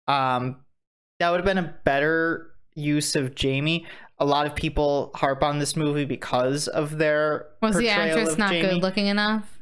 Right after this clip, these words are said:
Speaker 1: Danielle Harris,
Speaker 2: Yeah.
Speaker 1: uh, who played Jamie in the first two movies. I don't, I don't think she wanted to come back. I feel like I heard that s-, I don't know for sure, but I feel like I heard that story that she said no to coming back.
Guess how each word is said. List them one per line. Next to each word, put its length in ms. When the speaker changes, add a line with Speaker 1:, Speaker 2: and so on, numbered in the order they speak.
Speaker 1:
Danielle 340
Harris, 600
Speaker 2:
Yeah. 360
Speaker 1:
uh, 300
who 120
played 340
Jamie 300
in 140
the 60
first 440
two 160
movies. 440
I 80
don't, 260
I 100
don't 180
think 260
she 160
wanted 360
to 60
come 260
back. 340
I 80
feel 180
like 140
I 80
heard 220
that 140
s-, 180
I 80
don't 140
know 120
for 180
sure, 240
but 120
I 60
feel 180
like 140
I 100
heard 200
that 140
story 240
that 140
she 280
said 340
no 440
to 100
coming 300
back. 360